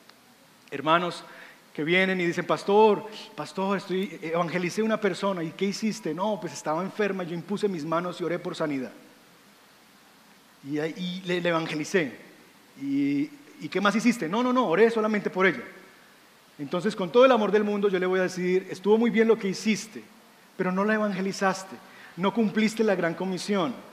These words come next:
"Hiciste una buena obra", claro que sí. "Hiciste preevangelismo", es decir, preparaste un terreno para luego evangelizar. Está bien, pero no evangelizaste.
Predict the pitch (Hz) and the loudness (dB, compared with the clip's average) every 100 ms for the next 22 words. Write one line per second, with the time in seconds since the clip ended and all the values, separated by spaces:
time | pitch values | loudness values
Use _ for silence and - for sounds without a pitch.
0 | - - - - - - 185 220 226 240 | -20 -20 -20 -20 -20 -10 -4 0 2 6
1 | 226 208 226 240 240 247 214 - - - | 6 8 6 6 6 6 6 2 -2 0
2 | 247 254 247 226 214 - 214 151 - - | 4 6 6 6 4 4 0 -2 -6 -8
3 | 208 202 233 202 254 247 233 214 202 190 | -2 2 2 6 6 8 10 12 12 10
4 | 180 175 180 208 247 175 170 190 170 - | 6 6 4 6 6 4 0 0 0 2
5 | 190 180 175 190 - 226 - 226 208 220 | 4 8 8 8 6 0 4 6 6 4
6 | 220 185 165 170 175 214 196 170 175 247 | 4 6 6 4 4 4 4 0 0 2
7 | 214 - - 202 - 233 254 285 254 147 | 2 0 -6 -4 4 6 8 8 6 4
8 | 110 - - - - 165 151 151 156 143 | -4 -14 -20 -20 -12 -6 -4 -2 -2 -4
9 | 123 127 - | -4 -8 -10